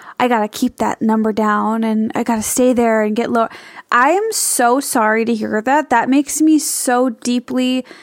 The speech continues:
like, frustrated and sad. And I'm gl-, so happy that you're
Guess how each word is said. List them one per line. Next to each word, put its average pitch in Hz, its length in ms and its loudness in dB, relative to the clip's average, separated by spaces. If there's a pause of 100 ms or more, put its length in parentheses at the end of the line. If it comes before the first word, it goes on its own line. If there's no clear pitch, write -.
(280)
like, 226 380 -2 (200)
frustrated 262 760 -2
and 226 220 -2
sad. 226 480 0
And 226 160 -2
I'm 220 240 0
gl-, 214 300 -6
so 320 340 2
happy 254 400 0
that 226 220 0
you're 214 480 0